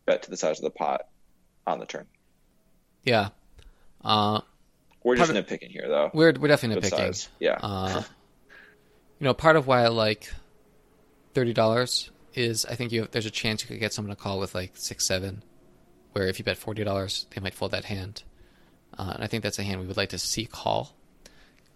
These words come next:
Speaker 2: 'cause I think it's very likely we'll be able to get it to fold by the river. And if we don't, you know, a lot of the hands that,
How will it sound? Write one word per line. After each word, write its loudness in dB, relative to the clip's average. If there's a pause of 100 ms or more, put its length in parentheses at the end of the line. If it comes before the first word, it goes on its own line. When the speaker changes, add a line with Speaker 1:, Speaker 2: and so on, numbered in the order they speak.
Speaker 2:
'cause -8
I -2
think -6
it's -12
very -4
likely -8 (600)
we'll -2
be 0
able 0
to -2
get -4
it -14
to -6
fold -6
by -4
the -6
river. -2
And -6
if -4
we 0
don't, 2 (160)
you -6
know, 0
a 0
lot 0
of -2
the 0
hands -4
that, 0